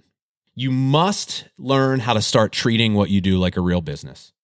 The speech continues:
If you wanna get on the path of real, consistent income and results, you need to start thinking and acting in a radically different way. See, if you treat what you do like a business, it will act like a business, and that means it will pay you money.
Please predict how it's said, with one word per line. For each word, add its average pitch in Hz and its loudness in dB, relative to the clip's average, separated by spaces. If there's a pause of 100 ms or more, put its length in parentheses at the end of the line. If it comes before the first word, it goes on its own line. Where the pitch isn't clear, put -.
(200)
If 113 -4
you 156 2
wanna 254 4
get 202 2
on 196 4
the 175 4
path 101 0
of 113 -6
real, 185 2
consistent 160 -2
income 131 0
and 117 -4
results, 113 -10 (340)
you 131 -2
need 180 2
to 160 0
start 135 0
thinking 175 0
and 123 -4
acting 139 -2
in 117 -4
a 104 -2
radically 107 -2
different 98 -6
way. 76 -10 (320)
See, 190 2
if 156 -2
you 254 2
treat 247 -4
what 214 0
you 170 0
do 175 2
like 147 0
a 120 -6
business, 185 -2
it 202 -4
will 214 -4
act 320 -4
like 254 2
a 156 -2
business, 104 -8
and 165 -4
that 196 -4
means 202 -10
it 196 -10
will 185 -12
pay 190 -4
you 180 0
money. 247 -2